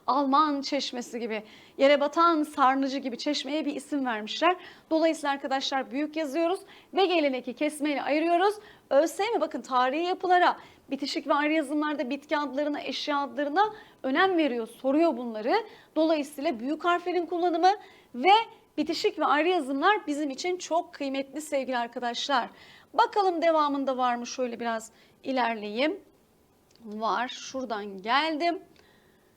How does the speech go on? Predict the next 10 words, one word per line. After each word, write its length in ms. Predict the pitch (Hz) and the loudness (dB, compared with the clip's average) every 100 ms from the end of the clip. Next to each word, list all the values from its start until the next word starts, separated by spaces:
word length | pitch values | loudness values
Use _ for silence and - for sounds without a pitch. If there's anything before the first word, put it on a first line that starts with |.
| _ _ _ _ _ | _ _ _ _ _
Şuradan 840 | - - - - 359 294 302 311 | -18 -14 -10 -4 -4 -2 -2 -2
alacağım 500 | - 254 247 233 220 | -4 -6 -4 -6 -8
şimdi. 380 | 214 - 202 190 | -8 -10 -12 -12
Heh. 220 | - 254 - _ _ _ _ - | -8 -10 -10 _ _ _ _ -4
Peki 280 | 392 - | -4 -2
hadi 260 | 254 381 403 | 0 0 0
konuşmaya 560 | 403 403 381 349 392 370 | -4 -4 -4 0 2 4
devam 280 | 349 330 | 4 2
ediyoruz. 460 | 277 233 233 208 - _ - - - | -2 -6 -10 -12 -20 _ -20 -20 -6
Ne 140 | 320 | 2